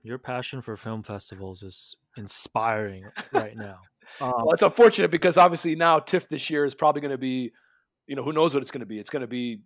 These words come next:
Speaker 2: a digital, you know, online only film festival or something. It's not gonna be, we might not get a film festival like of old, you know, for another year or two. So it's kinda sad, but yeah.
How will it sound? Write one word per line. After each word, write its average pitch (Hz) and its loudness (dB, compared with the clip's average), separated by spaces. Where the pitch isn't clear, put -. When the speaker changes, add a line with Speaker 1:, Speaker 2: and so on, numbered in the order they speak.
Speaker 2:
a 120 -8
digital, 123 -6
you 131 -10
know, 120 -8
online 131 -4
only 127 -8
film 135 -8
festival 131 -6
or 127 -8
something. 131 -10
It's 110 -16
not 143 -6
gonna 139 -10
be, 123 -8
we 165 -2
might 160 0
not 151 0
get 151 0
a 127 -2
film 156 -6
festival 143 -4
like 135 -4
of 123 -6
old, 131 -2
you 131 -12
know, 120 -6
for 123 -6
another 127 -6
year 135 -4
or 120 -8
two. 147 -8
So 110 -10
it's - -20
kinda 123 -10
sad, 113 -6
but 101 -10
yeah. 107 -12